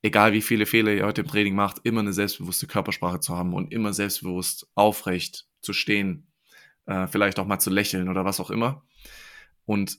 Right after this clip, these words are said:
euer Kopf, äh, oder der Tag es euch sehr, sehr schwer macht. Also ihr macht jetzt in dem Training, keine Ahnung, statt einem Fehler macht ihr halt jetzt vier oder fünf. So. Also es kommt eine Herausforderung nach der anderen und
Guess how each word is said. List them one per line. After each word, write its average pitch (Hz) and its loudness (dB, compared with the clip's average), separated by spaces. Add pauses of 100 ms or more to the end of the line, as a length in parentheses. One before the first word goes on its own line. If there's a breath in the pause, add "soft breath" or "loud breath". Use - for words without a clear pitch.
euer 104 4
Kopf, - 2 (720)
äh, 98 -4 (160)
oder 95 0 (100)
der 98 0
Tag 117 4
es 110 -6
euch 107 -2
sehr, 107 4
sehr 98 -2
schwer 101 2
macht. 98 -2
Also 92 -2
ihr 98 2
macht 101 2
jetzt 101 -2
in 104 -2
dem 101 -2
Training, 104 -2
keine 101 -2
Ahnung, 101 -2
statt - -2 (480)
einem 120 6
Fehler 117 4
macht 110 -2
ihr 98 -4
halt 101 0
jetzt 101 -2
vier 110 2
oder 101 2
fünf. 107 -2 (320)
So. - -8 (560)
Also 95 -4
es - -8
kommt 107 -2
eine 110 4
Herausforderung 98 0
nach 104 -4
der - 0
anderen 90 -2
und 95 -4